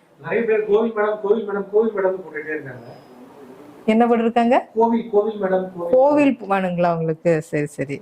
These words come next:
Speaker 1: அடுத்து வரும் மேடம்.
Speaker 2: ஆ, ஆ, சரிண்ணா. கோவில் லிஸ்ட்டும் நான் கொடுத்துக்கிறேன் உங்களுக்கு.
Speaker 1: ஓகே.
Speaker 2: சரி, கண்டிப்பாக.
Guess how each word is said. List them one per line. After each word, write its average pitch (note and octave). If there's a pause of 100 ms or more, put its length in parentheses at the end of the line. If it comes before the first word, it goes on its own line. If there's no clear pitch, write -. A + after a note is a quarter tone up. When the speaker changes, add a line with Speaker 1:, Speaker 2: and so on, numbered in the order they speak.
(120)
Speaker 1:
அடுத்து -
வரும் -
மேடம். -
Speaker 2:
ஆ, F#3+ (240)
ஆ, E3 (120)
சரிண்ணா. D#3+
கோவில் A3+
லிஸ்ட்டும் G#3
நான் F#3
கொடுத்துக்கிறேன் D3+
உங்களுக்கு. D3
Speaker 1:
ஓகே. C4
Speaker 2:
சரி, D3
கண்டிப்பாக. D3+